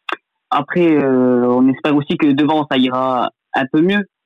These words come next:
pour les occasions, que les occasions viendront du milieu, euh, à l'attaque, quoi. Qu'on aura aussi un peu moins de blessés, parce que j'ai vu que Higuaín, euh, est à surveiller ces prochains jours. Il s'est fait mal, je crois, à la, à la cuisse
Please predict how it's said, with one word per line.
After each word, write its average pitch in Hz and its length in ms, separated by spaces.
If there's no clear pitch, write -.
pour 143 120
les 139 160
occasions, 147 480
que - 80
les 131 160
occasions 143 340
viendront 139 360
du 135 180
milieu, 139 680
euh, - 0
à 120 60
l'attaque, 131 320
quoi. 123 160
Qu'on 135 140
aura 123 560
aussi - 260
un 147 120
peu 160 100
moins 160 160
de 151 60
blessés, 170 520
parce - 140
que 147 160
j'ai 139 140
vu 156 180
que 135 260
Higuaín, 151 640
euh, 123 540
est 139 140
à 143 60
surveiller 151 500
ces 131 340
prochains 147 320
jours. 185 380
Il 139 240
s'est 139 100
fait 147 100
mal, 147 260
je 139 60
crois, 151 220
à 147 80
la, 143 120
à 151 60
la 156 100
cuisse - 280